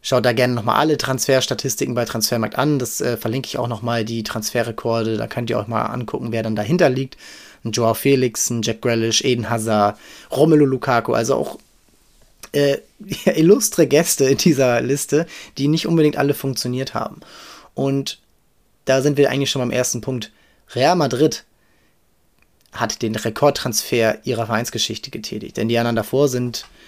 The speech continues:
zu Paris und Barcelona gewechselt. Übrigens alle vor Corona. So, warum sage ich das? Corona hat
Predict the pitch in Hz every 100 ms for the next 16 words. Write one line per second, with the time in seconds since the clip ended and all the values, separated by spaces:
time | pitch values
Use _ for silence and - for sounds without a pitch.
0 | - - - _ _ - 117 127 131 151
1 | - 127 117 117 - 113 113 - - -
2 | - - - - 147 143 135 - 139 147
3 | 151 - - - 147 139 - 123 139 123
4 | - - _ _ - - - _ _ _
5 | _ _ - 113 117 120 127 - 139 -
6 | 117 127 123 117 -